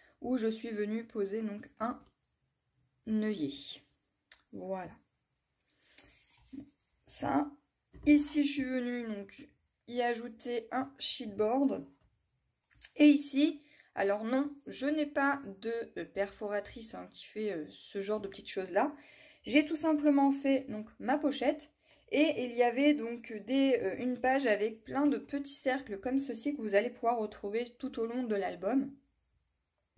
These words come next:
Avec des petits chats, euh, ou, euh, des orchidées.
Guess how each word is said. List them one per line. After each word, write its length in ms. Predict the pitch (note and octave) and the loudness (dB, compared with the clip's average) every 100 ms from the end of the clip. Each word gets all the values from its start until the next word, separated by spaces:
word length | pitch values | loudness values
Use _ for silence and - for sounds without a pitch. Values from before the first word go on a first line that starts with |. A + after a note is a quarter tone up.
| - - - - | -20 -18 -18 -2
Avec 300 | F#3+ G#3+ A3 | 0 0 0
des 100 | A#3 | -4
petits 240 | A#3+ - | -4 -6
chats, 560 | A3+ - G#3 A3 A#3+ A3+ | -6 0 2 4 4 2
euh, 380 | F3+ F3 E3+ E3 | -2 -6 -10 -10
ou, 320 | G3 G3+ A3 | -12 -4 -2
euh, 260 | E3+ E3 - | -2 -4 -10
des 580 | A#2+ - G3 G3+ D#3+ D#3+ | -14 -6 -4 -2 -4 -4
orchidées. 560 | A#3+ - G#3 - D4 | -6 -8 -8 -6 -8